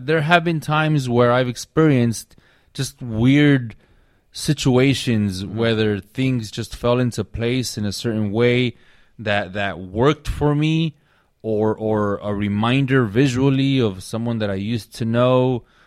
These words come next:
Speaker 1: or, or someone that passed away, or, or just weird. But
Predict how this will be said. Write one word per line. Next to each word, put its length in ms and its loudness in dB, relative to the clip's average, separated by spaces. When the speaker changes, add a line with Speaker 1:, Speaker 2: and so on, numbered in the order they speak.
Speaker 1:
or, 220 -2
or 240 -2
someone 460 -2
that 320 -2
passed 340 -4
away, 720 2
or, 340 -4
or 240 -4
just 340 -10
weird. 340 -2
But 480 0